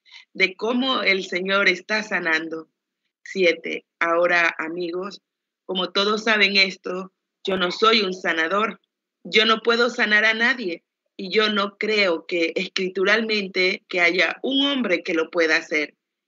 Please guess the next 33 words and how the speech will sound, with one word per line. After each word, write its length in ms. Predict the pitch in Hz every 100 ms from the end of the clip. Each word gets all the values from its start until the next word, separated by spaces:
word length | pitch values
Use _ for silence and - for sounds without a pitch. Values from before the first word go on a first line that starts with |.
| _
Simplemente 760 | - 254 262 240 240 240 220 202
no 160 | 196 214
lo 180 | 196 -
creo. 400 | 180 165 165 _ _ _ _
La 220 | - 202
única 400 | 247 311 - 311
cosa 520 | - 269 - 247 247 -
es 380 | 190 190 185 - _ _ _
que 180 | 185 175
yo 280 | 185 214 220 -
oro 400 | 233 220 170 -
por 160 | 170
los 240 | 170 165 170
enfermos 640 | 160 180 170 165 165 - _ _ _
y 120 | - 190
el 120 | 185
Señor 560 | 190 180 190 208 208 -
ha 160 | 214 214
respondido 720 | 196 185 185 185 214 202 180
mi 180 | 170 165
oración 640 | 165 165 175 208 196 196
muchas 360 | 233 - 190 160
veces. 520 | 160 160 165 151 - _ _ _ _ -
Y 140 | 185
eso 240 | 196 202
es 160 | 190 196
casi 340 | 190 196 202
lo 160 | 190 180
único 400 | 226 233 240 226
que 160 | 226 214
sé 380 | 214 180 175 170
al 140 | 165
respecto. 580 | 165 147 170 147 _